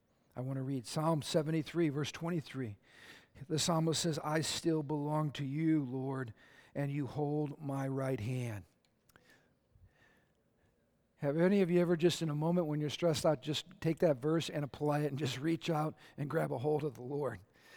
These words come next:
He's holding us. Actually, it's this way 'cause it's his right hand.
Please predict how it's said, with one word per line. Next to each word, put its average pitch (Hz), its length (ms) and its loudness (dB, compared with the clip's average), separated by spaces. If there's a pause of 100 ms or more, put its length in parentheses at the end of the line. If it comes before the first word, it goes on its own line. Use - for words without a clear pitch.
(320)
He's 160 160 2
holding 175 380 4
us. 127 80 -4
Actually, 147 240 0
it's - 100 -10
this 151 160 -6
way 127 120 -6
'cause 127 200 -4
it's 123 140 -6
his 143 180 -4
right 123 180 -2
hand. 110 200 -8